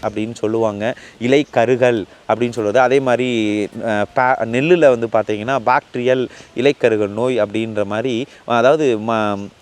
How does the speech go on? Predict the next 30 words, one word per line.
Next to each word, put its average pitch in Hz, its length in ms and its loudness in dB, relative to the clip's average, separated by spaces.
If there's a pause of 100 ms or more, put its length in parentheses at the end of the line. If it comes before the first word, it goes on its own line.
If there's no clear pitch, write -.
(160)
பாக்டீரியா 170 420 2
மூலம் 151 260 2
வரக்கூடிய 117 460 0
நோய்களை 139 460 0
வந்து 110 460 0
அது 107 200 -2
வந்து 107 400 2
கட்டுப்படுத்தக்கூடியது. 107 840 -2 (280)
அதுவும் 185 260 4
வந்து 190 240 4
நீங்க 160 280 0
ஒரு 131 140 6
மாசத்துக்கு 123 640 -2 (280)
ட்ரைகோடர்மாவையும் 123 800 0
பேசிலஸையும் 117 720 -2
ஒரு, 104 380 2
ஒரு 104 160 2
மாசத்துக்கு 156 440 -2
ஒரு 170 180 2
தடவை, 143 380 2 (280)
ஆ, 127 80 2
நீங்க 117 380 -2
தெளிச்சு 117 680 2
ஸ்ப்ரே 123 380 0
பண்ணாலும் 110 400 -2
சரி, 113 340 0
இல்ல 117 400 2
ட்ரிப்பில் 120 420 0
விட்டாலும் 113 360 -2
சரி, 113 380 -2